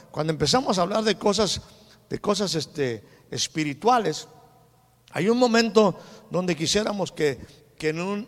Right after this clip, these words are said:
que en un momento nos dijeran, "Bueno, ¿y dónde vamos a firmar el préstamo con bajo interés? ¿Y dónde está el dinero que van a respaldar?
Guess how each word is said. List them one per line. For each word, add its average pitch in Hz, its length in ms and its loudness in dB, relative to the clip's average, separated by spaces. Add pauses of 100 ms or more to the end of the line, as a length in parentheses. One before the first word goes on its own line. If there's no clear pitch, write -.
(160)
que 156 100 -6
en 147 100 -6
un 190 120 -6
momento 175 480 -4
nos 156 100 -6
dijeran, 156 300 -4
"Bueno, 175 260 -2
¿y 135 80 -4
dónde 208 280 -4
vamos 202 260 -6
a 175 40 -4
firmar 151 300 -4
el 170 140 2
préstamo 160 480 -2
con 123 260 -8
bajo 151 300 -2
interés? 113 500 -6 (3250)
¿Y 147 100 0
dónde 202 220 2
está 220 160 0
el 220 40 -2
dinero 208 320 2
que 196 120 -4
van 185 200 -2
a 185 60 0
respaldar? 127 720 -6